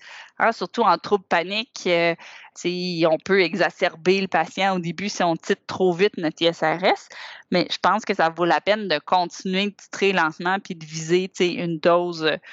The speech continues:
tolérée, surtout que les effets secondaires, par exemple, des I S R S sont pas tant dose dépendants.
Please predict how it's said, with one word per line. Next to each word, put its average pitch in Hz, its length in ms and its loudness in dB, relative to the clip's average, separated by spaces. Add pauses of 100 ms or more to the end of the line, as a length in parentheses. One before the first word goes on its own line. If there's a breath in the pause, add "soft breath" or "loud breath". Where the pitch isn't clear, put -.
(200 loud breath)
tolérée, 175 360 2
surtout 240 300 -4
que 240 120 2
les 170 280 0
effets 233 220 0
secondaires, 175 840 2
par 165 160 0
exemple, 175 360 -2
des 170 200 -4
I 170 40 2
S - 120 -8
R 165 180 -2
S 220 120 0
sont - 240 -4
pas 226 160 4
tant 202 500 -2
dose 180 380 0
dépendants. 165 560 2